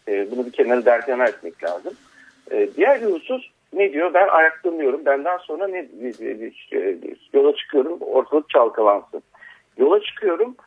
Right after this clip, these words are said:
E, neyin yoluna çıkıyor? Burada sadece Afrika yolu değil. Yani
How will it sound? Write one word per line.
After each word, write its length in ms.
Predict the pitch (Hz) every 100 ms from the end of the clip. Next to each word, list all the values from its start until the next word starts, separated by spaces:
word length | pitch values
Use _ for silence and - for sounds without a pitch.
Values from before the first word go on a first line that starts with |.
| _ _ _ - 131
E, 40 | 131 127 117 101 123
neyin 240 | 143 233 277
yoluna 320 | 160 123 110
çıkıyor? 420 | - - 240 240 _ _ - _ -
Burada 240 | 151 165
sadece 540 | 160 156 143 139 147 -
Afrika 420 | 139 143 147 151
yolu 340 | 143 143 202
değil. 220 | 139 110 - _ _ _ 117
Yani 400 | 117 113 104